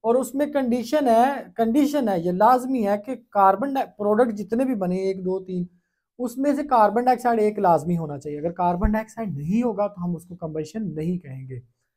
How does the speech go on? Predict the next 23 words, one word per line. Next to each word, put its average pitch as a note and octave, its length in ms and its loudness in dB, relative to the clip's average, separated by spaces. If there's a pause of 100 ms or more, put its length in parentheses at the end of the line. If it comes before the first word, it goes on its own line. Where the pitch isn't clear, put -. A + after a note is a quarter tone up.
(220)
तो A#3 60 -4
ये C4 140 -2
तो C#4+ 120 -4
combustion B3+ 540 2
की, C4 340 0
अ, G3+ 300 0
बात F3 340 0
हुई G3 120 -2
ना। B3 280 -4 (580)
ये A#3+ 60 -2
जो C#4+ 120 -4
combustion B3+ 520 -2
है D4+ 80 -4
ना D#4 360 -8
students, - 680 -4
इसके G#3+ 380 -12
बारे A#3 240 0
में B3+ 140 -4
और A#3 300 -4
भी B3+ 160 -4
बातें G#3 300 -4
याद F3+ 260 -2
रखिएगा। F3 600 -6